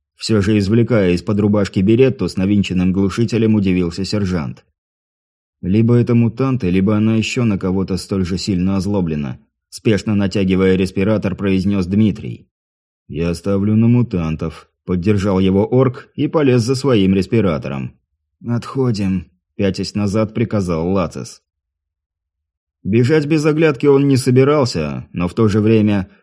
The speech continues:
группе необходима остановка, чтобы облачиться.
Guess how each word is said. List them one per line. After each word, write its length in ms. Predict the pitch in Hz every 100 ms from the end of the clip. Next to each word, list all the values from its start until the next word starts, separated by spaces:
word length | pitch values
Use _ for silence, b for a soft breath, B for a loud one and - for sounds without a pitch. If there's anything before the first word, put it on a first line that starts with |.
| b
группе 400 | - 98 123 98
необходима 640 | 107 107 98 110 107 107 104
остановка, 560 | 98 113 131 127 120
чтобы 300 | 80 80 80
облачиться. 720 | 80 92 92 - 73 - 62